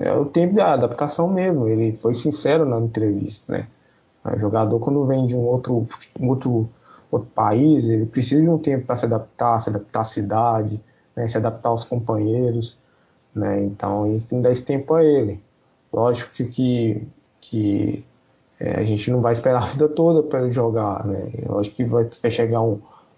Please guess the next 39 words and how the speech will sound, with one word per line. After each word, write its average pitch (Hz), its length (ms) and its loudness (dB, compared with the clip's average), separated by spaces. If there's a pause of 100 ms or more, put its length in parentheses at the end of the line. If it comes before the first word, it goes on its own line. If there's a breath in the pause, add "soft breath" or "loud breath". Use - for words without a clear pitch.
(140)
um, 104 560 -2
um 104 60 0
certo, 107 340 -2
uma 110 180 0
certa 110 300 -2
data 135 280 2
que 117 100 -4
a - 20 0
gente 107 100 0
já 107 120 0
vai, 104 320 -2 (300)
já 120 140 0
vai 104 120 -2
esperar 143 380 0
mais 147 300 0
futebol. 113 480 -4 (580 soft breath)
Mas 110 140 -2
agora 120 260 2
nesse 143 320 -2
início 151 300 0
não, 131 340 0
ele, 107 320 0 (480 soft breath)
ele - 140 -4
vai 107 140 0
jogar 117 340 2
o 135 120 2
que - 220 -14
der 160 200 2
pra 165 160 0
jogar, 123 420 0
né? 104 240 -4
E 107 60 -6
se - 160 -10
não 143 140 -2
render, 151 800 2
é - 100 2
paciência, 175 720 -2
é 107 80 2
esperar 113 600 0